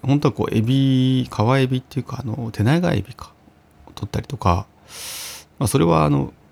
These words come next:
種子島で学んだんですけど、したいななんて思っていろいろ調べたんですけど、テナガエビって、あの、汽水域にどうもいるらしいですね。海水とこう混ざるような場所、河口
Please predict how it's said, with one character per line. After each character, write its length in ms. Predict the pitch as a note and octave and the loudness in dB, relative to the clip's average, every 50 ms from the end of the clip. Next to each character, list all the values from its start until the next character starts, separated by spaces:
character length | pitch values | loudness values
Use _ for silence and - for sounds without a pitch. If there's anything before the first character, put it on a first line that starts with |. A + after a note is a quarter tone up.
| _ _ _ _ _ _ _ _ _ - | _ _ _ _ _ _ _ _ _ -4
種 200 | - G#2 G#2+ A2+ | 0 2 4 4
子 80 | A#2+ A#2+ | 4 4
島 220 | - - F#2+ G2 | 2 0 -2 -4
で 160 | - - - _ - | -4 -8 -12 _ -4
学 200 | F#2+ F2+ F2 F2+ F2 | -2 0 0 0 0
ん 60 | F2 | 0
だ 100 | F2 F2 | -2 -2
ん 100 | F2 F2+ | -4 -4
で 100 | G2+ G#2 | -8 -12
す 160 | - - - - | -16 -18 -20 -18
け 100 | - - - | -18 -12 -4
ど、 280 | - - E2+ E2+ F#2 - - _ - - _ _ _ - - - - - - C3 | 0 0 2 0 0 -4 -10 _ -20 -20 _ _ _ -20 -20 -20 -18 -14 -12 -10
し 120 | - - | -8 -4
た 120 | - G2+ | -2 0
い 60 | F#2 F2 | 2 2
な 140 | G2 F#2+ | 2 2
な 100 | F2+ F2 | 2 2
ん 40 | F2 | -2
て 120 | - - A#2 | -4 -4 -2
思 160 | G#2 F#2+ F#2+ | 0 0 0
っ 40 | G2 | 0
て 220 | - _ - - | -2 _ -8 -6
い 60 | G#2+ | -4
ろ 100 | G#2+ G#2+ | -2 -2
い 20 | F#2 | 0
ろ 100 | F#2+ F#2 | -2 -2
調 200 | - G#2+ G2+ F#2 | 0 0 0 0
べ 80 | F#2+ | 0
た 80 | F#2 - | -2 -8
ん 40 | G2 | -8
で 40 | |
す 60 | - - | -10 -10
け 100 | - G#2 | -12 -8
ど、 60 | - | -4
テ 80 | - | -2
ナ 100 | A#2+ D3 | -2 0
ガ 80 | F#3+ A3+ | 0 -2
エ 40 | G3+ | -2
ビ 100 | C3+ G2 | -2 -4
っ 20 | |
て、 140 | - - - | -6 -6 -8
あ 60 | G#2+ | -6
の、 120 | G#2+ F#2 - | -6 -8 -8
汽 140 | - - | -8 -8
水 300 | - - - D3+ D#3+ - | -6 0 2 2 4 4
域 220 | F#2 A2+ - - G#2 | 2 0 -2 -4 -6
に 140 | G#2+ - - _ - | -6 -6 -8 _ 0
ど 120 | A#2 F#2 | 0 2
う 20 | |
も 100 | D#2+ E2+ | 2 2
い 40 | E2+ | 0
る 80 | E2 F2 | 0 0
ら 80 | E2+ | -2
し 160 | E2 - F#2+ F#2+ | -2 -2 -4 -6
い 40 | |
で 80 | F#2+ - | -6 -8
す 120 | - - - | -14 -12 -10
ね。 80 | G#2+ - | -10 -4
海 220 | - - G#2 A2 | 0 2 2 2
水 200 | G#2+ A2 A2 G#2 G2+ | 2 0 -2 -2 -2
と 80 | G#2 | -2
こ 140 | - - F#2+ | -2 0 0
う 40 | F2+ | 2
混 140 | F#2 F2+ F2+ | 2 2 4
ざ 100 | A2 G#2+ | 4 4
る 80 | F#2 | 2
よ 60 | - - | 0 -2
う 40 | - | -4
な 80 | - | -8
場 120 | - - - | -10 -10 -8
所、 140 | - A2+ | -8 -8
河 180 | A2+ - - - | -8 -10 -14 -10
口 340 | - - A2 G#2 G#2+ G#2+ | -4 0 2 2 2 0